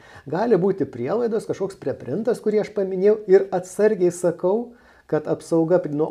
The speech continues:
omikrono sukeliamos simptominės infekcijos yra gerokai silpnesnė negu nuo delta, bet kokį mėnesį ar net du šiokia tokia apsauga gali būti. Kaip yra su apsauga nuo sunkios ligos, aš nežinau. Ir taip pat galiu,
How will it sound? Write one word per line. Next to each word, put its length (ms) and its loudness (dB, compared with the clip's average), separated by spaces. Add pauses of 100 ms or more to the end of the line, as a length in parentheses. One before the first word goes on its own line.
omikrono 960 -4
sukeliamos 680 -2
simptominės 640 -4
infekcijos 540 -6
yra 140 -4
gerokai 500 0
silpnesnė 540 -8
negu 240 -8
nuo 160 -8
delta, 460 -6 (380)
bet 340 -2 (460)
kokį 220 -4
mėnesį 600 -2
ar 200 -4
net 360 -4
du 320 0
šiokia 340 -2
tokia 380 -2
apsauga 460 -2
gali 300 -2
būti. 380 -4
Kaip 260 -4
yra 140 -4
su 160 -8
apsauga 400 -6
nuo 140 -8
sunkios 500 -8
ligos, 380 -6
aš 200 -8
nežinau. 600 -10 (600)
Ir 140 -4
taip 160 0
pat 240 -2
galiu, 220 2